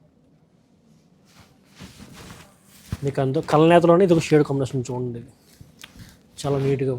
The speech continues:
ఉంది. ఇలాచీ కలర్ with పర్పుల్ కలర్ మిక్స్ వస్తుంది మీకు కలర్ కాంబినేషన్. డార్క్ పర్పుల్ కలర్ కాంబినేషన్ బ్లౌజ్ పీస్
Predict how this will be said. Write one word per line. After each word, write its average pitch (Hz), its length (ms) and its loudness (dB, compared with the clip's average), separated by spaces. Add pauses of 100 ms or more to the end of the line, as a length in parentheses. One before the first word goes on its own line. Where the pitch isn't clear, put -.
ఉంది. 123 180 -20 (520)
ఇలాచీ 156 420 4
కలర్ 170 260 6
with 160 200 0 (120)
పర్పుల్ 156 320 4
కలర్ 165 160 0 (120)
మిక్స్ - 260 -8
వస్తుంది 147 260 -6
మీకు 135 160 -8
కలర్ 135 240 -8
కాంబినేషన్. 131 400 -4 (1800)
డార్క్ 156 380 6
పర్పుల్ 156 300 0
కలర్ 147 180 0
కాంబినేషన్ 147 360 -6
బ్లౌజ్ 131 260 -4
పీస్ 120 160 -16